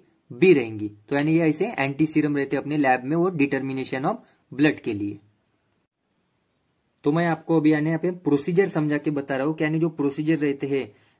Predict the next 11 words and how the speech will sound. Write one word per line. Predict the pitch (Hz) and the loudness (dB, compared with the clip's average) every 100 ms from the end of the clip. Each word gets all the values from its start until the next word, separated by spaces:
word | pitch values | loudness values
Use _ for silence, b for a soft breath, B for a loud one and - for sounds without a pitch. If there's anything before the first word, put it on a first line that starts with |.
| - | -8
यानी | 131 139 | -4 -2
ब्लड | 131 147 139 | 0 0 2
ग्रुप | 151 143 | 0 0
डिटर्मिनेशन | 143 143 139 139 139 139 | -2 -2 -2 -4 -4 -6
के, | 135 | -4
यानी | 143 147 | -4 -4
एंटी | 139 135 170 | -6 -4 -4
सीरम | 170 165 170 | 0 0 0
कैसे | 160 143 165 | 0 0 0
डालते | 147 139 139 | -2 -2 -4
हैं | 135 135 135 | -6 -6 -10